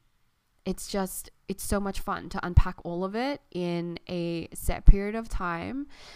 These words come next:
And mind you, I do this intentionally with my students at the beginning of every round of Coaches Accelerated. We have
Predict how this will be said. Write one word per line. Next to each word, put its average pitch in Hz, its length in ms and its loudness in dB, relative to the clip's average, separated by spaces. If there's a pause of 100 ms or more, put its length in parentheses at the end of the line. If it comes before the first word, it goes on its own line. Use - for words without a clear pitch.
(180)
And 190 220 0
mind 190 320 0
you, 185 260 0
I 185 120 0
do 185 200 -2
this 220 220 -4
intentionally 180 640 -6
with 170 100 -4
my 165 100 -6
students 196 400 -8
at - 140 -10
the 185 80 -4
beginning 175 640 -4
of 190 160 -8
every 175 320 -4
round 165 460 -4
of - 120 -10
Coaches - 320 -8
Accelerated. 180 840 -6 (720)
We 190 160 0
have 175 340 0